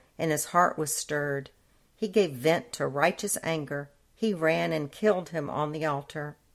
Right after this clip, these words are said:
At the same time, he killed the king's officer who was forcing them to sacrifice,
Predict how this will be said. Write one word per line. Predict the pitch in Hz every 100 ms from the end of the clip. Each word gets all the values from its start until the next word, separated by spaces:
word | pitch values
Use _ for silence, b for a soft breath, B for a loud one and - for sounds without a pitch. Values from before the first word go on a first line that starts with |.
| _ _ _ _ _
At | 175 -
the | -
same | - 202 214
time, | 196 208 208 196
he | 190
killed | - 208 196 180
the |
king's | - 208 190 180 -
officer | 208 - 214 - 147 135 b b b b
who | 214
was | 180 165
forcing | - 190 214 - 185
them | 175 170
to | 165
sacrifice, | - 185 202 208 - 151 143 -